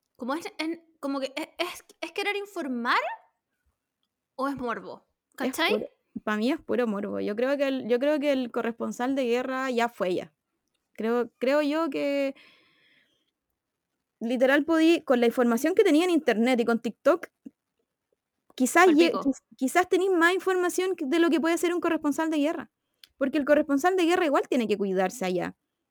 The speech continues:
Speaker 2: igual tiene que,
Speaker 1: Sí,
Speaker 2: a menos
Speaker 1: po.
Speaker 2: que de verdad esté como onda
Speaker 1: No, no, pero esa weá no
Speaker 2: espera-,
Speaker 1: pasa,
Speaker 2: es-,
Speaker 1: según yo.
Speaker 2: esperando el tren en, en Ucrania pa' irse a Polonia, ¿cachai? No creo que hagan esa weá.
Speaker 1: No, no,
Speaker 2: Entonces,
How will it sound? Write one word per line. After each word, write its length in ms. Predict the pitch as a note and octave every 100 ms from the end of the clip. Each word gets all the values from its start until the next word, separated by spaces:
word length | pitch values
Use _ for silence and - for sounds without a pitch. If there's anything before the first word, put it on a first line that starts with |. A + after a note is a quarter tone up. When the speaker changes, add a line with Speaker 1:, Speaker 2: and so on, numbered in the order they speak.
| _ _ _ -
Speaker 2:
igual 300 | A3 C#4+ E4+
tiene 240 | F#4 C#4
que, 140 | A#3
Speaker 1:
Sí, 40 | -
Speaker 2:
a 80 | G#3
menos 200 | G3 F3+
Speaker 1:
po. 100 | F#3+
Speaker 2:
que 80 | G3
de 120 | F#3+
verdad 360 | F#3 F3 G3+
esté 280 | B3+ - A#3+
como 340 | B3 C4+ C4+ C#4
onda 840 | C#4 C#4 C#4 C#4 C4+ C#4 C4+ C#4+ _ -
Speaker 1:
No, 320 | A3+ G#3 F#3+ F#3
no, 140 | G3 -
pero 120 | G3+ G3+
esa 120 | C4+
weá 120 | F#3
no 100 | B3
Speaker 2:
espera-, 160 | C4 -
Speaker 1:
pasa, 60 |
Speaker 2:
es-, 120 | B3
Speaker 1:
según 260 | - - -
yo. 220 | A#3+ -
Speaker 2:
esperando 320 | A#3 A#3+ C4 C#4+
el 120 | -
tren 340 | - B3 C#4
en, 340 | D4 C#4+ C#4 C#4
en 480 | C4 C4 C4 C4 B3+
Ucrania 520 | A3 C4 C4+ D4 D4
pa' 140 | C#4
irse 180 | C#4 -
a 20 | C4
Polonia, 320 | D#4+ G4 G#3+
¿cachai? 280 | G#3 A#3 C#4+
No 140 | A3+
creo 300 | A3+ F4+ D4
que 80 | G#3
hagan 240 | F3+ E3 F3
esa 200 | - F2
weá. 260 | - C2 _ _ _ _ _ _ _ _ _ _ _ _ _ _ -
Speaker 1:
No, 220 | G3 B3
no, 80 | C#4+
Speaker 2:
Entonces, 160 | D#4+